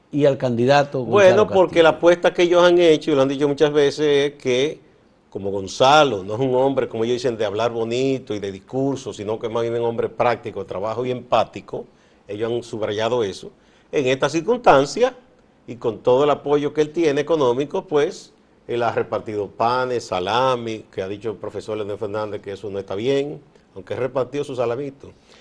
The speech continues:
Speaker 1: También,
Speaker 2: eh, y su
Speaker 1: claro,
Speaker 2: puerquito,
Speaker 1: él
Speaker 2: y su cosa,
Speaker 1: entregaba su
Speaker 2: y
Speaker 1: caja,
Speaker 2: cajita,
Speaker 1: todo,
Speaker 2: así decía
Speaker 1: todo.
Speaker 2: que eso es una buena tradi-, tra-, eh, tra-,
Speaker 1: <laughs>
Speaker 2: eh, una buena tradición, decía él. Bueno, eh, ellos han dicho que eso ha potencializado, ha, eso ha,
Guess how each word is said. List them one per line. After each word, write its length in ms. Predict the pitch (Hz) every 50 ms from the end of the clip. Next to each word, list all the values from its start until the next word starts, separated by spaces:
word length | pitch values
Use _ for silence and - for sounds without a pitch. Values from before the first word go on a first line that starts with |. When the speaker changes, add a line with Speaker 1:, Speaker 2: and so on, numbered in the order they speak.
| - - -
Speaker 1:
También, 300 | - 78 78 104 98 95
Speaker 2:
eh, 180 | 92 85 90 110
y 40 | 127
su 120 | 127 113
Speaker 1:
claro, 180 | - 107 101 104
Speaker 2:
puerquito, 280 | 127 147 156 143 135
Speaker 1:
él 80 | 131 131
Speaker 2:
y 40 | 123
su 60 | 120
cosa, 120 | 123 117
Speaker 1:
entregaba 320 | 110 101 104 104 104 107 107
su 120 | - 113
Speaker 2:
y 160 | 104 - 127 113
Speaker 1:
caja, 120 | 113 -
Speaker 2:
cajita, 460 | 120 107 101 110 110 127 139 147 143 -
Speaker 1:
todo, 100 | - 98
Speaker 2:
así 140 | 95 120
decía 240 | 117 110 - - 120
Speaker 1:
todo. 60 | -
Speaker 2:
que 40 | - 117
eso 200 | 120 117 113 113
es 60 | 113
una 220 | 113 113 113 110 101
buena 480 | 101 110 113 113 113 110 101 95 87
tradi-, 320 | - 98 98 95 90 82 - _ -
tra-, 200 | - 98 98 95 101
eh, 200 | 101 98 92 90 90
tra-, 200 | 104 101 92 -
Speaker 1:
<laughs> 80 | - -
Speaker 2:
eh, 360 | 95 90 90 85 82 87 - - 123 131 135 - - - -
una 180 | 117 120 131 131
buena 600 | 123 131 135 135 135 135 131 127 123 117 113 110 -
tradición, 560 | 120 123 120 110 104 - 131 139 135 120 101
decía 300 | 95 - 107 101 92 87
él. 120 | 87 90 87 _ _ _ _ _ - - _ _
Bueno, 360 | 117 127 156 151 123 98 92 - - - _ _ _ _ _ _ _
eh, 560 | - - 147 143 143 143 139 135 135 135 - - -
ellos 200 | 160 170 185 202
han 60 | 202
dicho 220 | 202 196 - 240
que 140 | - - 202
eso 460 | 233 233 247 247 240 233 233 - - - -
ha 160 | 190 202 -
potencializado, 1080 | 233 226 226 175 156 139 - 135 120 110 101 - - 139 135 120 107 98 98 98 - - - - _ _ _ -
ha, 360 | - 123 135 151 160 160 139
eso 380 | 143 151 147 - 175 165 156 151
ha, 360 | 151 151 147 156 160 147 -